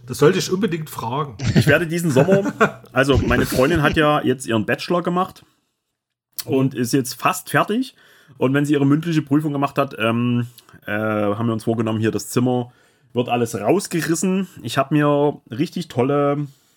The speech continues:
Speaker 2: ähm, äh, Regale ausgesucht für mein Vinyl. Die kommen in die Stube. Da kommt's richtig so wie, wie eine,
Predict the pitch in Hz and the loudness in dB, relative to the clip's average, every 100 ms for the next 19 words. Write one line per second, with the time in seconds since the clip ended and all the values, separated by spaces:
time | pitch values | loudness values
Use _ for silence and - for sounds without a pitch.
0 | _ _ - 117 123 120 120 120 120 78 | _ _ -4 -2 0 0 0 -2 -4 -4
1 | 101 117 113 110 180 160 151 147 135 151 | -4 -2 -2 0 0 2 0 -2 -2 -2
2 | - 139 127 127 117 120 208 196 147 139 | 0 -2 0 2 2 2 2 -2 -2 0
3 | 147 127 - 123 175 240 277 _ _ _ | 0 -2 0 0 2 0 -2 _ _ _
4 | _ _ _ - 110 139 156 - 143 160 | _ _ _ -8 -4 -2 -4 -4 -4 -4
5 | 160 156 139 127 113 117 117 110 110 107 | -2 0 2 0 2 0 0 0 -2 -4